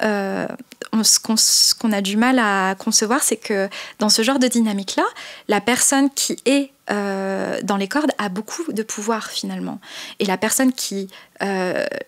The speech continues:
attache, qui a les cordes en main, finalement, on a presque peu. Pourquoi ? Parce qu'elle a beaucoup de contrôle sur la personne qui est attachée, mais elle a très peu de pouvoir sur cette personne.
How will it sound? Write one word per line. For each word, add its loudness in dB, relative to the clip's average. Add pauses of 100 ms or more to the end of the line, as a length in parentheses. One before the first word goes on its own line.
(140)
attache, 0
qui -8
a 0
les 2
cordes -4
en -2
main, 0 (300)
finalement, 2
on -2
a -6 (400)
presque -4
peu. 0 (600)
Pourquoi ? -4
Parce 2
qu'elle -4
a 0
beaucoup 0
de -12
contrôle 2 (460)
sur -2
la 2
personne 2
qui -4
est -2
attachée, 4
mais 2
elle -2
a -2
très -2
peu 0
de -4
pouvoir -4
sur 0
cette -2
personne. -4